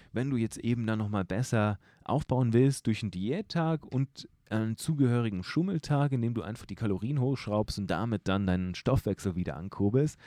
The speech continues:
Also das war zum Beispiel ein extrem, extrem guter Bericht, erinnere ich mich dran. Und ja, geht's weiter mit Supplementen. Hier hast du zum Beispiel auch, wenn du ein Abo gemacht hast,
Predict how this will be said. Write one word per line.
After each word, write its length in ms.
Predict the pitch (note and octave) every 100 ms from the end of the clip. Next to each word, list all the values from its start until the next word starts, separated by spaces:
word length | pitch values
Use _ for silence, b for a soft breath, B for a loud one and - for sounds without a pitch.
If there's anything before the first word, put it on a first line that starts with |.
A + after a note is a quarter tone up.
| B B
Also 200 | G2+ F#2
das 280 | B2 C3+ - -
war 160 | - A#2+
zum 160 | A2+ G#2+
Beispiel 300 | A2 - G#2+
ein 100 | -
extrem, 720 | - - - C#3 D#3 C#3+ A2
extrem 500 | A2+ - C3 B2+ A#2
guter 300 | A#2+ A2+ G2+
Bericht, 400 | G2+ B2 - B B B
erinnere 300 | B G#2 A2+
ich 120 | G2+ G2+
mich 140 | G2
dran. 340 | - F#2 B2 - _ _ _ _ _ _ _ B B B B B
Und 380 | G#2+ A2 G2+ -
ja, 180 | F#2 F2
geht's 280 | G#2 - E2+
weiter 280 | G#2 G2
mit 160 | F2+ E2+
Supplementen. 800 | - G#2+ G#2+ G2+ G2 G#2 - G2+
Hier 180 | A#2 C#3+
hast 140 | -
du 80 | C#3
zum 160 | B2+
Beispiel 320 | A#2+ C3+ - G#2
auch, 240 | B2 - B B B B _ -
wenn 200 | - C#3
du 80 | C#3+
ein 100 | C#3
Abo 440 | - D#3 G3+ G3
gemacht 460 | E3 D3+ D#3+ - -
hast, 380 | F#2 D#2+ -